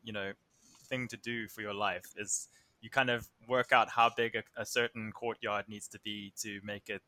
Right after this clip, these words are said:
the perfect size, to have enough social interaction, but also have, uh, places where people can go and, like, be themselves and, you know, have these smaller gatherings. Uh, it's really, like, such a fascinating kind of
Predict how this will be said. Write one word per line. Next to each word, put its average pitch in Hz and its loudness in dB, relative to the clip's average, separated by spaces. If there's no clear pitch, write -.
the 101 -6
perfect - -6
size, 104 -2
to 107 -10
have 98 -2
enough 117 0
social 120 0
interaction, 104 -2
but 104 -6
also 110 -2
have, 101 2
uh, 101 0
places 113 -2
where 104 -4
people 104 -8
can 104 -14
go 107 -4
and, 98 -8
like, 95 -6
be 110 -8
themselves 101 -4
and, 90 -16
you 107 -14
know, 98 -6
have 104 -2
these 107 -8
smaller 104 -4
gatherings. 95 -6
Uh, 104 4
it's 127 -2
really, 131 6
like, 113 4
such - -2
a 117 -4
fascinating 113 2
kind 101 -4
of 98 -6